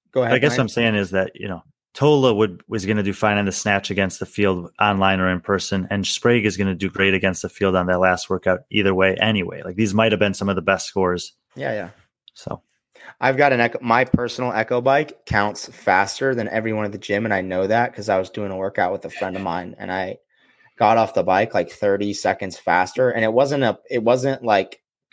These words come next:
Speaker 1: "Okay, I shouldn't be good on the bike compared to this person," but it was, like, "Not by thirty seconds and not at this amount of calories." It was crazy. And so I started keeping an eye on it when we programmed bike workouts at our gym,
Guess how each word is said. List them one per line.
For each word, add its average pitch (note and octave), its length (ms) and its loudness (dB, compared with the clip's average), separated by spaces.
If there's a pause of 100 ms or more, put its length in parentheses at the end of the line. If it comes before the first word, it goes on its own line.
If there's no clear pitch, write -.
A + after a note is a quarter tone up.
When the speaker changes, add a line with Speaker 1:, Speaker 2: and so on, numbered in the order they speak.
(1000)
Speaker 1:
"Okay, A#2 320 4
I G2+ 140 6
shouldn't G#2+ 540 0 (360)
be A2+ 160 0
good G#2+ 240 4
on G#2 140 0
the G2 60 0
bike G2+ 260 4
compared A#2+ 320 -2
to B2+ 80 -2
this B2 120 -6
person," C3+ 400 0
but G#2+ 80 2
it G2 80 2
was, G2+ 160 2
like, F#2 260 0 (120)
"Not A2+ 280 2
by A2+ 140 4
thirty G2+ 300 0
seconds F#2 540 -2
and F#2+ 220 -6
not G#2+ 220 2
at F#2+ 120 -2
this G2+ 180 -2
amount F2 220 -4
of E2+ 60 -12
calories." F#2 520 -2
It - 80 -4
was - 140 -6
crazy. G2 520 -4 (300)
And G2+ 140 -4
so F2+ 380 2 (140)
I G#2+ 100 0
started G#2 340 0
keeping G#2+ 220 0
an F#2+ 80 -2
eye G2 180 2
on F#2+ 140 0
it F#2 60 -6
when G2+ 120 -4
we F#2+ 100 -4
programmed G2 460 0
bike F#2 200 0
workouts G#2+ 380 2
at - 80 -2
our - 80 2
gym, A#2 420 0